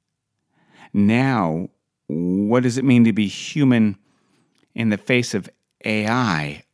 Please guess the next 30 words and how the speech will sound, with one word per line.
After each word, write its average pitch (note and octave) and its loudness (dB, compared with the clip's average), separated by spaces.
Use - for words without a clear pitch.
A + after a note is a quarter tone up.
I G#2 -8
mean, A2 -2
what C3 2
on C#3+ 4
earth C#3 2
is B2 -2
A A#2 0
I? B2 -6
It - -6
can't F#3+ -6
be G2+ -6
Chat - -6
G E2+ -8
P F2+ -8
T. F#2+ -8
That's - -8
just - -4
a - -6
wannabe A#2+ 2
screenwriter, E2+ -2
isn't G2 -2
it? G3 -6
That's F#3+ -4
just E3 -2
a B2+ 0
word C3 0
processor F#2+ -4
for - -8
the E2 -6
lazy. F#2 -6